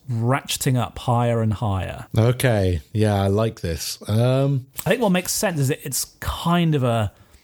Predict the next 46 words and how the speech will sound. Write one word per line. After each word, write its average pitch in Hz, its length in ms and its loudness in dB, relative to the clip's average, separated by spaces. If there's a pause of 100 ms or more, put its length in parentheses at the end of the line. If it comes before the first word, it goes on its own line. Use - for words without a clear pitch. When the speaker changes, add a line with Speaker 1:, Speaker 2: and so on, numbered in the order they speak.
(300)
Speaker 1:
a - 60 -8
push - 360 0
your 123 100 2
luck - 160 -6
thing, 110 180 0
right? 120 160 2
Like, 120 100 -2
maybe 139 200 0
if 131 120 -4
you 139 200 0 (240)
choose - 360 -2
to 165 80 -2
leave 139 200 0
early. 123 200 0
So 175 120 -2
in 170 60 0
the 170 60 -2
case - 300 -2
of 156 40 -6
that 156 180 -2
bar 156 240 0
scene 123 240 -4
in 107 60 -4
Inglourious 120 460 0
Basterds, - 640 -4 (480)
if 170 180 0
they 147 140 2
had 180 340 -2
just - 220 -2
been 117 180 2
like, 117 380 -2 (1300)
"Let's 123 220 0
just 123 180 -2
leave," 104 360 -2
it 131 80 -2
would 139 120 2
have 117 120 -2
raised 139 260 0
suspicion, 220 720 -4 (120)
but 127 100 -2
maybe 135 300 0
not 131 120 -2
enough 120 260 0
to 123 100 -2 (280)
blow 123 220 2
everything. 101 640 -4